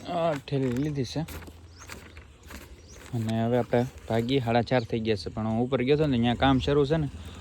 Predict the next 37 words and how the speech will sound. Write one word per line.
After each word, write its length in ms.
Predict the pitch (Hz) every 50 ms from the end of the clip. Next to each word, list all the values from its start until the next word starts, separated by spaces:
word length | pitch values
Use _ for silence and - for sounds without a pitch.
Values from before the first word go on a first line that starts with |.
| - - - - - - - 135
એટલે 140 | 127 131 123
થોડીક 240 | - 131 127 123 - - - -
વાર 160 | 123 127 131 123
લાગી 320 | 120 120 120 117 120 117
ગઈ, 180 | 107 127 - - - - - - - 127
નહીંતર 200 | 127 120 127 123 -
તો 80 | - 123
ક્યારનો 320 | - 143 147 139 131 120
વહી 100 | 117 113
ગયો. 260 | 107 104 104 - - - - - - - - - - - - - - - -
તો 80 | - -
કાંઈ 120 | 156 160
વાંધો 220 | 156 160 160 160 165
નહીં, 120 | 151 139
હવે 140 | 135 135 131
દુકાને 320 | 127 143 135 - 143 139
જઈને 260 | 131 151 165 156 143 135
મારે 180 | 135 135 127
અડધું 240 | 127 131 127 135 -
કામ 180 | - 139 139 135
ખુલ્લું 300 | - 147 143 147 143 127
પડ્યું 180 | 156 165 160
ને, 60 | 143
એ 40 | 131
પેલા 180 | 120 123 123 117
પેક 240 | - - 123 120 -
કરી 180 | 127 120 120
નાખું. 200 | 117 107 101 - - - - - - - - - - - - - -
આ 80 | 156 165
સવારનો 400 | - 180 190 202 208 208 202 208
એકલો 200 | 208 202 202 190
કોમ્પ્યુટરમાં 1120 | 196 196 208 208 214 208 196 202 202 190 185 165 151 139 131 123 120 - - - - -
સિસ્ટમ 420 | - - - - 226 214 208 208 208
જ 60 | 190
અપડેટ 380 | 190 180 170 - 165 139 - -
કરો 140 | 135 127
એકલા 280 | 127 123 113 113 107 110